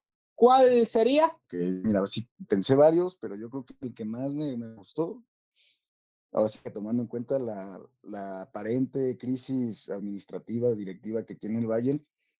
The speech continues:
Speaker 2: yo hago este titular en forma de pregunta. ¿Será este año que las abejas por fin prueban la miel?
Speaker 1: Esperemos, esperemos que sea esta la temporada. Y otro que repite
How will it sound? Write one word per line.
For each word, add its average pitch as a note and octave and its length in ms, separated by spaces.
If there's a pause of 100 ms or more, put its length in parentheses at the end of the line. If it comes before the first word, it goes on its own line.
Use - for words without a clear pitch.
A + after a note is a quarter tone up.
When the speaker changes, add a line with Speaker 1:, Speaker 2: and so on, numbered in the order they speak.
(400)
Speaker 2:
yo G#2 720 (200)
hago G2+ 260
este G#2+ 180
titular G2 360
en G2 80
forma G#2 300
de G#2+ 80
pregunta. E2 540 (1300)
¿Será G2 320
este B2+ 280
año C3+ 300
que A2+ 80
las G2 180
abejas G#2 360
por F2+ 160
fin G2+ 200
prueban G#2+ 360
la G2 80
miel? C3 240 (420)
Speaker 1:
Esperemos, E3+ 640
esperemos F3+ 420
que F#3+ 120
sea G3 580
esta G3+ 320
la F#3+ 140
temporada. G3 760
Y F3+ 140
otro A#3+ 380
que G3+ 120
repite G#3 760